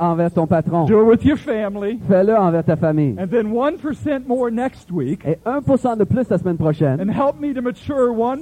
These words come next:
Speaker 2: percent more the week after that.
Speaker 1: Aide-moi à vivre dans la maturité un pourcentage de plus la, la semaine
Speaker 2: Don't
Speaker 1: d'après.
Speaker 2: make it the letter of the law.
Speaker 1: Que ce soit pas la lettre de la loi.
Speaker 2: But do realize your future depends upon it.
Speaker 1: Mais tu dois comprendre que ton avenir en dépend.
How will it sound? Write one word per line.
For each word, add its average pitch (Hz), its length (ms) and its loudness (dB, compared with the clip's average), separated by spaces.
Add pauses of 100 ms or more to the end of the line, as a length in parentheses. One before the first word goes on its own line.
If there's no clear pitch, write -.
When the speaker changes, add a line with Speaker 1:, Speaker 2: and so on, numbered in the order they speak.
Speaker 2:
percent 269 440 -6
more 240 220 -2
the 226 100 -2
week 226 260 -8
after 202 320 -8
that. 240 360 -10
Speaker 1:
Aide-moi 208 440 0
à 226 60 2
vivre 196 200 0
dans 202 80 0
la 196 80 0
maturité 196 720 2 (140)
un 220 160 0
pourcentage 202 640 0
de 180 60 0
plus 180 500 2
la, 151 140 0
la 139 160 -2
semaine 151 200 -2
Speaker 2:
Don't 135 160 2
Speaker 1:
d'après. 147 180 2
Speaker 2:
make 196 100 0
it 285 120 -8
the 233 80 -8
letter 226 260 -4
of 202 80 -8
the 214 120 -10
law. 254 380 -4 (280)
Speaker 1:
Que 190 100 4
ce 190 140 4
soit 202 200 4
pas 247 180 4
la 202 140 4
lettre 185 220 2
de 175 60 4
la 151 120 2
loi. 180 340 6
Speaker 2:
But 123 100 -8
do 339 180 2
realize 208 640 -4
your 214 120 0
future 247 400 0
depends 208 400 -10
upon 135 280 -12
it. 92 80 -16
Speaker 1:
Mais 135 100 0
tu 165 140 -6
dois 190 380 6
comprendre 196 580 0
que 190 120 6
ton 170 280 2
avenir 175 360 2
en 170 120 2
dépend. 156 460 2